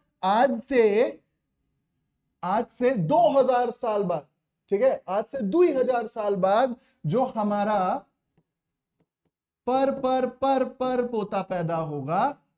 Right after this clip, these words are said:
उसको ही संपत्ति मिलेगी। ये लंदन में चल जाता है, ये इंडिया में ना चलबेगा,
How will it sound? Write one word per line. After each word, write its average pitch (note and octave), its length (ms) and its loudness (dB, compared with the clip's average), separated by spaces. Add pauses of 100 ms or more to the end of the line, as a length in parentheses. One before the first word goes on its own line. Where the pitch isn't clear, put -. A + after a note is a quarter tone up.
(120)
उसको C#4 540 0
ही B3+ 220 0
संपत्ति G#3+ 640 -4
मिलेगी। D3+ 500 -2 (720)
ये E3 160 0
लंदन F#3+ 440 0
में C4 160 -2
चल C#4 280 2
जाता G3+ 360 2
है, - 160 -12 (560)
ये D#3+ 220 -6
इंडिया G3 440 0
में A#3+ 100 -4
ना A#3 200 -2
चलबेगा, D3 560 -6